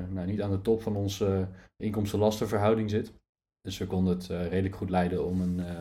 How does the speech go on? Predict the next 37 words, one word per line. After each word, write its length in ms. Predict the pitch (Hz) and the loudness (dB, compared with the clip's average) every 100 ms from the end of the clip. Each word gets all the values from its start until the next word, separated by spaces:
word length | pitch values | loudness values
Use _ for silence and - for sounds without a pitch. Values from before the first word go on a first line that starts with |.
| 87 - - - _ | -10 -16 -20 -20 _
nou, 160 | - 80 | -6 -6
een 40 | |
tweede 240 | 78 92 87 | 2 2 2
hypotheek 340 | 92 90 90 | 0 0 -2
erbij 220 | 85 85 | 2 0
te 120 | 92 | 2
hebben. 200 | 85 90 | -2 -2
Of 100 | 95 | -4
tenminste, 400 | - 82 - 92 95 92 _ _ - | -4 -8 -4 -4 -6 -14 _ _ -12
ehm, 440 | - 82 80 80 78 76 - _ _ _ _ | -8 -8 -8 -8 -10 -12 -20 _ _ _ _
er 200 | - 80 | -14 -2
wordt 140 | 92 90 | 0 2
uiteindelijk 300 | 90 95 95 | 0 0 2
gekeken 220 | 95 95 | 2 2
naar 240 | 92 87 87 | 2 0 -2
van, 200 | 90 90 | -2 -2
oké, 260 | 90 80 95 | -2 -2 -2
maar, 280 | 80 82 | -2 -4
eh, 280 | 82 76 80 | -6 -6 -6
die 80 | 82 | -6
hypotheek 340 | 87 90 90 87 | -6 -2 -2 -2
op 100 | - | -4
dat, 220 | 92 - | -4 -2
eh, 340 | 87 87 80 | -2 0 -2
pand 180 | 92 90 | -2 0
dat 100 | 92 | -2
je 80 | 90 | -4
gaat 160 | 90 | -6
verhuren 320 | - 92 98 85 | -2 2 2 0
dan, 220 | 87 - - - | -4 -10 -16 -14
hoe, 280 | - 92 90 | -4 0 0
eh, 140 | 85 82 | -2 0
hoe 120 | 95 | 0
ga 140 | 104 | 4
je 100 | 95 | 6
dat 180 | 95 90 | 6 4
doen? 240 | 87 120 | 0 -4